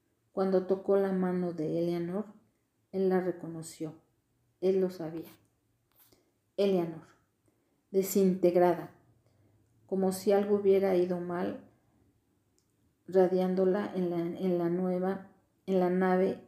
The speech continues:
Enterprise. Si alguna vez te has preguntado cuál es ese sentimiento, se parece mucho a la fusión, pero más violento. Incluso en un millón de diferentes piezas,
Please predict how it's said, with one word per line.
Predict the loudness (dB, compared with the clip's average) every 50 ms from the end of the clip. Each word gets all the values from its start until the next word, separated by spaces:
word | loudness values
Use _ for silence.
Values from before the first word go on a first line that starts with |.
| -20 _ _ _ _ _ _
Enterprise. | -10 -8 -8 -8 -8 -8 -10 -10 -10 -12 -12 -12 -12 -12 -16 -20 -20 -20 -20 _ _ _ _ _ _ _ _ _ _ _ _ _ _ _ _ _
Si | _ -8 -4 -2
alguna | -2 0 0 0 0 2 2 2 2
vez | 2 2 0 0 -2 -6 -4
te | -2 0 0
has | 0 0 -2 -4
preguntado | -4 -4 -4 -2 -2 -4 -6 -6 -2 0 0 0 0 -2 -4 -6 -10 -12 -2
cuál | 0 2 2 2 2 0 -2 -4
es | -8 -8 -8 -6 -6
ese | -6 -6 -6 -10
sentimiento, | -10 -8 -8 -8 -8 -8 -8 -6 -4 -2 -2 -2 -4 -6 -8 -8 -8 -8 -8 -12 -20 -20 _ _ _ _ _
se | _ -2 0 0
parece | 2 2 2 4 4 4 2 0 -4 -6 -6
mucho | -4 -6 -6 -6 -6 -4 -4
a | -2
la | -2 -4 -4
fusión, | -8 -8 -8 -8 -8 -4 -2 -2 0 0 -2 -6 -10 -14 -20 _ _ _ _ _ _ _ _
pero | -4 -4 -2 0
más | -2 -2 -2 -2 -2 -2 -2
violento. | -2 -2 0 0 0 -2 -2 -4 -10 -16 _ _ _ _ _ _ _ _ _ _ _ _ _
Incluso | -8 -6 -6 -6 -4 -2 0 0 0 0 0 -2 -2 -2 -4 -6
en | -4 -4 -4 -2
un | -2 -2 0
millón | -2 -2 -2 -2 -2 -2 -4 -6 -8 -10 -18 -20 -20 _ _ _ _ _ _
de | 0 0
diferentes | 0 0 -2 -2 -2 0 0 0 0 0 -2 -6 -8 -8
piezas, | -4 0 0 0 0 -2 -6 -12 -16 -16 -20 _